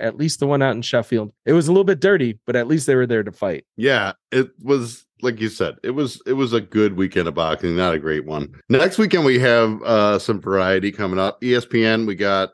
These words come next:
Speaker 2: Femke Hermans versus Mary Spencer. That's the, I'm not even sure what, oh, in Montreal. Ronald Ellis, our buddy Rashidi's brother, is fighting on that card too.
Speaker 1: Oh.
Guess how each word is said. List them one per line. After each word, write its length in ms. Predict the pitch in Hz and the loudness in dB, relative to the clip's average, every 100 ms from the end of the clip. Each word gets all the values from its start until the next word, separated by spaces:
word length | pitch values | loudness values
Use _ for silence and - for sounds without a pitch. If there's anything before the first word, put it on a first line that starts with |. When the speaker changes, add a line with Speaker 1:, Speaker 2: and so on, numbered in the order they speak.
| _ | _
Speaker 2:
Femke 580 | 120 120 131 139 135 131 | -2 -2 -2 0 2 2
Hermans 720 | 120 120 110 110 110 117 131 104 | 2 2 2 2 2 0 -4 -6
versus 360 | 95 92 90 85 | -6 -4 -6 -2
Mary 320 | 101 98 95 | 0 2 0
Spencer. 640 | - 95 90 - 98 101 - | -2 -4 -2 -4 -4 -4 -8
That's 360 | - 90 90 - - | -4 -4 -4 -10 -2
the, 680 | 92 85 87 85 82 80 71 - | 0 0 -2 -6 -6 -6 -10 -12
I'm 160 | 123 | -8
not 160 | 247 123 | -6 -4
even 120 | 101 | -6
sure 240 | - 123 117 | -6 -6 -4
what, 140 | 107 | -2
oh, 280 | 110 117 95 | 2 2 2
in 120 | 98 | 2
Montreal. 720 | 101 107 90 - 110 85 85 - _ | 0 0 0 0 0 0 -2 -6 _
Ronald 400 | 104 120 135 117 | -2 2 2 2
Ellis, 440 | 104 98 107 107 - | 2 2 0 -2 -8
our 200 | 101 98 | -2 -2
buddy 760 | 90 104 101 98 95 92 92 - _ | 0 0 2 2 0 -2 -4 -8 _
Rashidi's 540 | 92 90 - 117 104 82 | -8 -6 -4 -2 -2 -2
brother, 520 | 92 95 92 101 98 _ | 0 2 2 0 -2 _
is 240 | 92 90 | 0 0
fighting 380 | - 98 95 90 | 0 0 2 2
on 140 | 90 87 | 0 -2
that 180 | 85 | -4
card 320 | - 92 87 - | -4 -2 -4 -6
too. 680 | - 117 117 117 117 110 _ | -2 0 2 2 0 -6 _
Speaker 1:
Oh. 300 | 131 123 117 | -8 -6 -8